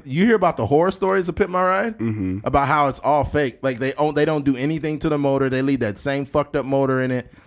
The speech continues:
Speaker 2: Yeah.
Speaker 1: And, and even the body work and shit that they did was shoddy.
Speaker 2: Uh-huh.
Speaker 1: And a lot of the, this one girl, she got her car done, and she said it was a nightmare afterwards. It had a bunch of electrical problems and shit.
Speaker 2: Mm-hmm.
Speaker 1: That's fucked up.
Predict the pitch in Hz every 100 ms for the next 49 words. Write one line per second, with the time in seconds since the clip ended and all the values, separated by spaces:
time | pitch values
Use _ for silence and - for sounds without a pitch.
0 | - - 98 87 139 - 143 147 185 185
1 | 160 131 139 156 160 156 147 139 165 151
2 | 135 135 127 151 139 107 - 139 143 92
3 | 80 - - 107 95 95 - - 139 131
4 | 143 175 151 117 151 139 160 190 170 156
5 | 156 139 165 160 139 123 143 135 160 170
6 | 175 165 135 143 143 135 117 104 107 113
7 | 107 117 101 110 120 123 120 117 113 90
8 | 92 117 101 87 107 - 107 110 117 110
9 | 110 107 110 123 117 - _ _ 117 107
10 | 95 92 - - 220 - - - - -
11 | 254 254 -